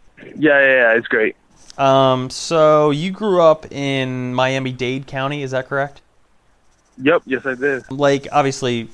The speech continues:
Speaker 2: you know, that's kind of a ha-, a haven for baseball, um, players, especially, like, Alex Rodriguez, Manny Machado, Ryan Braun, we see, you know, at the University of Miami.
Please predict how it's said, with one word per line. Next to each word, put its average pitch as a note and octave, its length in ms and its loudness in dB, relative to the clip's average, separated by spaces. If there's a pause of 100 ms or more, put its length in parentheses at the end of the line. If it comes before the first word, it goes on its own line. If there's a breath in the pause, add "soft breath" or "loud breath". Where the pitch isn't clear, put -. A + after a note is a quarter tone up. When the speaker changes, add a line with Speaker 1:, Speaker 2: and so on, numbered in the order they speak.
Speaker 2:
you C3 120 -6
know, A#2 100 -4
that's E3 160 -2
kind C#3+ 160 -2
of A#2 80 2
a A2+ 60 -2
ha-, A#2 300 -10
a B2 80 -2
haven B2+ 360 -4
for B2+ 140 -8
baseball, A#2+ 800 -2
um, A#2 400 -4
players, A#2+ 420 0
especially, A#2+ 400 -8
like, A2+ 140 -10 (160)
Alex B2 240 -4
Rodriguez, B2 720 -4 (760)
Manny C3 200 -6
Machado, A#2+ 680 0
Ryan A#2 360 -4
Braun, A#2 320 -4
we A#2 80 -8
see, A#2+ 280 -10
you A2+ 160 -12
know, A2 220 -8
at A2 80 -14
the A#2+ 80 -12
University A#2 340 -10
of A#2+ 60 -8
Miami. B2+ 460 -6